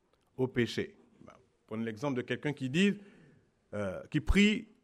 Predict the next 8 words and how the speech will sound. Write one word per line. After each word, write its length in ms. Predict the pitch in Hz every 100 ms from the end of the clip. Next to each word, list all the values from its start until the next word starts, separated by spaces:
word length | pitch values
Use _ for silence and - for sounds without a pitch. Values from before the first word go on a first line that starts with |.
| -
Seigneur, 580 | - 143 156 175 180
euh, 140 | 151 127 123 _ _ _ _ _ -
voilà, 280 | 64 64 - _ _ -
que 80 | 156
mes 120 | 160
yeux 280 | 127 123 156
soient 300 | - 110 -
purs. » 460 | 113 101 85 -